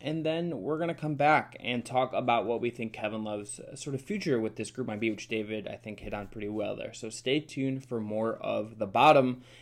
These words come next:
if you're the Sort podcast. And we are back. Okay. I'm gonna ask you just kind of a broad question here, David.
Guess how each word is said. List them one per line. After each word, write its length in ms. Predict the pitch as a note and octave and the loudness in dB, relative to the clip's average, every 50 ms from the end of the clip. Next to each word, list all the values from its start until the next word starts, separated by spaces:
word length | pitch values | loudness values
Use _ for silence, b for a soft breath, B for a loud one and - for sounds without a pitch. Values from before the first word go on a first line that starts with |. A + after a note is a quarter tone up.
| B B | B B
if 160 | C3 A#2+ - | -8 -6 -2
you're 100 | C3 B2 | -4 -4
the 80 | A2+ | -2
Sort 320 | A2 - A#2+ G#2+ A2 A2+ - | -4 -4 -6 -6 -6 -6 -8
podcast. 440 | - - - - - - - - - _ - - - - - - - - - - - - - - - - _ - - - - - - - - - - - - - - - - - - - - - - | -12 -12 -12 -16 -20 -20 -20 -20 -20 _ -20 -20 -20 -20 -20 -20 -20 -20 -20 -20 -20 -20 -20 -20 -20 -20 _ -20 -20 -20 -20 -20 -20 -20 -20 -20 -20 -20 -20 -20 -20 -20 -20 -20 -20 -20 -20 -4 0
And 220 | - D3 E3+ E3+ | 2 4 4 6
we 160 | D#3 D3+ D#3 D#3+ | 6 8 8 8
are 160 | C#3 C3+ B2 | 6 4 4
back. 280 | A#2+ A2+ F#2 F#2 - | 2 0 -2 -2 -4
Okay. 260 | C#3+ C#3 - G#2+ F#2+ - - _ b b b b b b b b b b b b b b b b _ _ _ _ _ _ _ _ _ _ _ _ _ _ _ - - - - - - | -6 -6 -4 -6 -10 -10 -16 _ b b b b b b b b b b b b b b b b _ _ _ _ _ _ _ _ _ _ _ _ _ _ _ -20 -20 -20 -18 -8 -2
I'm 80 | E3 | 2
gonna 140 | G3+ A3 A#3+ | 4 6 8
ask 180 | A#3 G#3 - - | 6 6 4 0
you 60 | G3 | 0
just 180 | F#3+ F#3 - - | 0 0 0 0
kind 140 | E3+ D3 | 0 2
of 80 | C3+ C3 | 4 6
a 160 | C3 B2+ A#2+ | 6 6 6
broad 320 | G#2+ A#2 C3 C3 B2+ A#2+ - | 4 2 4 4 4 4 2
question 320 | - A#2+ A2+ - - A2+ | -2 -2 -2 -2 -6 -8
here, 120 | G#2+ G#2 | -8 -8
David. 360 | G2+ G#2 G2+ G2+ G2+ G2+ G2 | -6 -6 -8 -6 -8 -8 -10